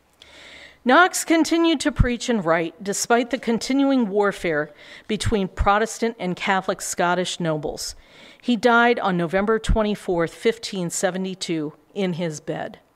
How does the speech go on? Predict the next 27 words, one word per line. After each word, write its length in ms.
not 220
at 100
the 100
stake. 580
Now, 560
what 220
is 320
Knox's 580
legacy? 720
Knox 380
presents 500
us 240
with 200
some 260
paradoxes. 1000
Knox 380
was 200
a 60
minister 580
of 100
the 80
Christian 480
gospel 560
who 180
appeared 400
to 160
advocate 640